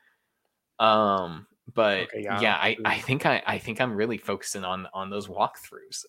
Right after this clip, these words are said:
Speaker 1: and, and then
Speaker 2: Mm-hmm.
Speaker 1: just the couple of the rides that I missed. But I, I, I, I think that's the, that's gonna kinda be the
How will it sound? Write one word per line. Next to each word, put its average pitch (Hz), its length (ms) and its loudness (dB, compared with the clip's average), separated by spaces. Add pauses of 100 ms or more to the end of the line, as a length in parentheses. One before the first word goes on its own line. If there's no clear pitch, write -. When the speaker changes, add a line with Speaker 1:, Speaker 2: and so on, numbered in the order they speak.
Speaker 1:
and, 90 420 -4
and 143 160 0
then 196 100 2
Speaker 2:
Mm-hmm. - 20 0
Speaker 1:
just - 220 -2
the 104 60 -6
couple - 280 -2
of 101 60 -2
the 92 80 -4
rides 95 300 0
that 90 160 -6
I - 40 -18
missed. 92 460 -8
But 87 200 -8 (520)
I, 120 280 4 (200)
I, 156 280 0
I, 160 240 2
I 151 60 6
think 233 180 0
that's - 220 6
the, - 160 0 (140)
that's 123 200 2
gonna 139 200 0
kinda 117 220 0
be 110 80 2
the 85 140 -4